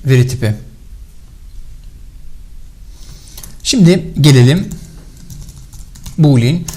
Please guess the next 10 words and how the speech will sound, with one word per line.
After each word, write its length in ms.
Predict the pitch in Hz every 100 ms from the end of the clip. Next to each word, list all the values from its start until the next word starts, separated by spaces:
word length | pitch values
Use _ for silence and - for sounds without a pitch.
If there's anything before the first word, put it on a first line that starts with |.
| - 196
Boolean 400 | 240 214 214 254 - - - - -
true 360 | - 185 226 196
ya 120 | 190
da 100 | 190
false 500 | 190 - 196 185 -
anlamına 360 | 143 139 131 117
gelen, 440 | 117 120 156 -
bir 200 | 151 151
sıfır 400 | 151 - 175 165
gibi, 420 | 139 123 127 151